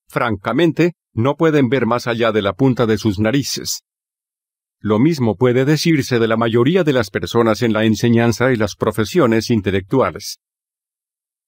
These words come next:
Por todo el planeta hay estructuras fantásticas construidas miles de años atrás que solo podrían haber sido creadas con tecnología tan buena como,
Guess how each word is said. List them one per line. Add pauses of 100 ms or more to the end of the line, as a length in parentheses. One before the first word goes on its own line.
(360)
Por
todo
el
planeta
hay
estructuras
fantásticas
construidas
miles
de
años
atrás
que
solo
podrían
haber
sido
creadas
con
tecnología
tan
buena
como,